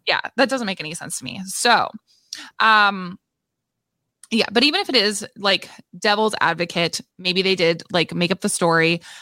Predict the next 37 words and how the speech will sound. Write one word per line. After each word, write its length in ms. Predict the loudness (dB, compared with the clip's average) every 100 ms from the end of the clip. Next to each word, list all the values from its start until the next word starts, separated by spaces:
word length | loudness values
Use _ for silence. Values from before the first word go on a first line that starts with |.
| -4
um, 480 | 2 4 2 0 -6 -14
but 300 | -2 0 0 _
legally 420 | -2 0 2 2
they 140 | 2
shouldn't 320 | 0 -2 -4 -4
have 180 | -4 -4
told 260 | -2 -2
him 320 | -4 -8 -8 -8
anything 360 | -6 -4 -4 -2
anyways 300 | -2 -4 -4
if 80 | -2
that's 180 | -2
what 80 | -2
they 80 | -8
were 60 | -4
doing. 220 | -6 -2
But 120 | 0
anyways, 320 | 0 -2 -14 -18 -18 -14
so, 260 | 0 2 0 -6 _ _ _ _ _
uh, 160 | -2 0 2
um, 640 | 4 4 2 0 -4 -8 -12 _ _
that 220 | 0 2
night 500 | 2 2 0 -2 -6 -2
was 160 | -4 0
one 140 | 0
of 60 | 0
the 80 |
coldest 500 | -2 0 2 2 0 2
nights 260 | 0 0 0
on 300 | 2 2 0
record, 540 | 0 0 -2 -4 -2
which, 200 | 0 0 2
by 160 | 2
the 100 | 2
way, 300 | 2 4 4
this 280 | 2 2 2
March 560 | 2 4 2 0 -6